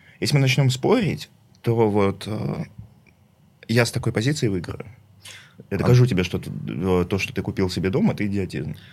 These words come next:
Speaker 2: Я от жилья в съёмных хатах, во всех съёмных хатах, в которых я жил,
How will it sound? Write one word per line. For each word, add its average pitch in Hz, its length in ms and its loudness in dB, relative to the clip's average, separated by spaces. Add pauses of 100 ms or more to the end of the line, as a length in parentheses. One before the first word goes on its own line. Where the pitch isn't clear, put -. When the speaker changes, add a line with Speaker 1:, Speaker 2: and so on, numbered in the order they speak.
(260)
Speaker 2:
Я - 280 -2 (220)
от 85 520 -4 (160)
жилья 85 460 2
в - 60 -6
съёмных 78 440 2
хатах, - 460 -2 (500)
во 90 120 6
всех - 380 2
съёмных 78 340 0
хатах, - 240 -6
в - 20 -20
которых 80 260 -2
я 80 120 2
жил, 120 280 0